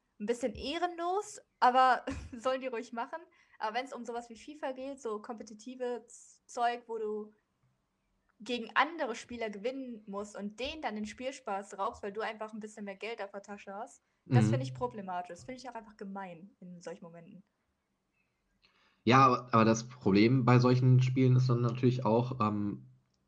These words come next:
Speaker 2: dass es Suchtfaktoren hat, ne? Also,
Speaker 1: Ja,
Speaker 2: du kannst,
Speaker 1: definitiv.
Speaker 2: du kannst wirklich,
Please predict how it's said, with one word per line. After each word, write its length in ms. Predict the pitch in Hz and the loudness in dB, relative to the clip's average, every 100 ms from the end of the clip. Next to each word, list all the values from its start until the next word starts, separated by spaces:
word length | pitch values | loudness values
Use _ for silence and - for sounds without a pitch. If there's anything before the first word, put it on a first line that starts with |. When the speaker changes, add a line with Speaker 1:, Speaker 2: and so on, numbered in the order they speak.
| - | 2
Speaker 2:
dass 160 | 113 107 | 2 4
es 120 | 92 | 0
Suchtfaktoren 640 | 98 135 127 117 - 101 | 2 2 2 2 2 2
hat, 140 | 90 - | -2 0
ne? 180 | 101 101 | 0 2
Also, 300 | 101 92 92 - _ | 0 0 -2 -8 _
Speaker 1:
Ja, 280 | - - 90 | -10 -8 -4
Speaker 2:
du 80 | 180 | 2
kannst, 300 | 113 - - | 2 2 -6
Speaker 1:
definitiv. 260 | 180 - _ _ - | -14 -20 _ _ -2
Speaker 2:
du 120 | 131 | 2
kannst 460 | 120 123 127 120 - - - | 6 6 6 4 0 -4 0
wirklich, 440 | 117 123 - - | 4 4 4 -2